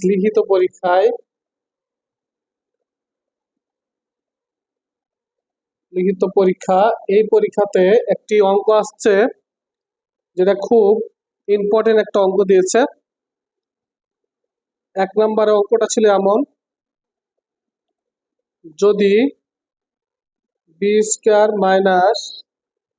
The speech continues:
টু রুট সিক্স বি প্লাস ওয়ান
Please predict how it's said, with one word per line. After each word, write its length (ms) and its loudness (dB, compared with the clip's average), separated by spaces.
টু 120 0
রুট 180 2
সিক্স 260 0
বি 180 -4
প্লাস 260 -2
ওয়ান 280 0